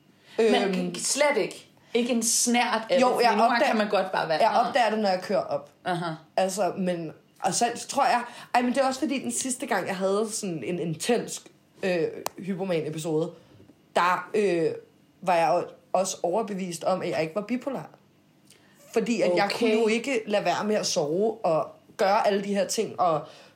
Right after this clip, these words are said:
Speaker 2: køre så stærkt, og ikke spise noget, og ikke blive hypoman.
Speaker 1: Nej.
Speaker 2: Men det var, da jeg var hypoman
Speaker 1: Okay.
Speaker 2: i det.
Speaker 1: Ja,
Speaker 2: Så jeg var
Speaker 1: altså.
Speaker 2: lidt, øh,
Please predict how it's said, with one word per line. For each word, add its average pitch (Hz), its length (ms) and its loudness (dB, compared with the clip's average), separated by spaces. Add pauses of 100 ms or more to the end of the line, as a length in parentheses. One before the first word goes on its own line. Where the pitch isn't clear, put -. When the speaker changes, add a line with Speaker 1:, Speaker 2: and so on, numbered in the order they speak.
(120)
Speaker 2:
køre 233 260 2
så 240 140 -4
stærkt, 170 440 -2
og 175 120 2
ikke 226 160 -2
spise 196 320 -4
noget, 180 240 2 (300)
og 214 100 4 (100)
ikke - 200 -4
blive 262 200 0
hypoman. 294 680 -2
Speaker 1:
Nej. 190 260 -2 (300)
Speaker 2:
Men 170 140 -2
det 220 80 2
var, 240 200 0 (160)
da 220 60 4
jeg 170 140 4
var 202 200 2
hypoman 190 500 0
Speaker 1:
Okay. 175 380 -4
Speaker 2:
i 208 80 -4
det. 202 260 -2
Speaker 1:
Ja, 190 140 -2 (100)
Speaker 2:
Så - 100 -4
jeg 202 140 4
var 220 60 4
Speaker 1:
altså. 208 200 2
Speaker 2:
lidt, 196 420 0
øh, 165 100 -6